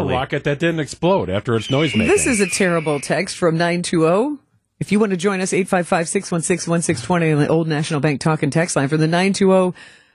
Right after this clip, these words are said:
Speaker 3: text, and I've had that same discussion with a local Facebook group. They don't care about anyone but themselves. I was told if I don't like it,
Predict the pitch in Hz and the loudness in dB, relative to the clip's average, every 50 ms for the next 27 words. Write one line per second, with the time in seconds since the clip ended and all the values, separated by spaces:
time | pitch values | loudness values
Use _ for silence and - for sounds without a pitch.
0 | _ _ _ _ _ _ - 233 233 - 233 226 233 240 240 262 269 240 247 - | _ _ _ _ _ _ -2 -2 -2 -2 -2 -2 -2 0 2 0 0 0 -2 -2
1 | - - - 240 262 269 277 - - 226 208 - - 196 180 180 175 175 180 180 | -2 -2 0 0 0 -2 -4 -2 0 0 0 2 0 0 2 2 2 2 2 0
2 | - 170 - - 202 - - - 180 151 - 156 151 156 147 - - _ _ _ | 0 -2 0 0 0 0 0 -2 -2 -2 0 0 0 0 0 -4 -12 _ _ _
3 | _ _ _ _ 196 202 214 202 - 214 214 202 185 175 180 202 220 247 262 254 | _ _ _ _ 0 0 0 0 0 0 2 2 2 2 2 0 0 0 0 0
4 | 214 214 196 202 196 190 - - 175 160 156 160 - - - 214 226 233 226 - | 0 0 0 0 -2 0 0 0 0 0 0 -4 -4 -2 0 0 2 0 2 2
5 | 226 214 202 175 175 151 160 196 233 240 233 233 254 - 302 - | 2 2 2 2 2 2 2 2 2 2 0 0 -2 -4 -6 -8